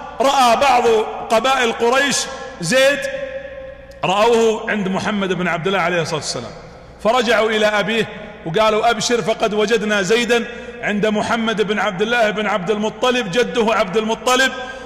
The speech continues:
الرجل القرشي السيد المعروف الذي يعين على نوائب الحق ويعطي ويفك العاني"، إلى آخره.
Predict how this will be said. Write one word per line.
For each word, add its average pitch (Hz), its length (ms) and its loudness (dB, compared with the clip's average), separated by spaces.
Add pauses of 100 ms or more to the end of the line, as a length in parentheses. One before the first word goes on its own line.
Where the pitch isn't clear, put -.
(140)
الرجل 240 500 2
القرشي 240 640 0
السيد 247 520 0
المعروف 226 560 2 (380)
الذي 233 320 0
يعين 240 300 0
على 240 280 2
نوائب 233 440 2
الحق 214 460 -2
ويعطي 220 420 2
ويفك 226 480 0
العاني"، 254 440 2
إلى 226 100 4
آخره. - 420 -4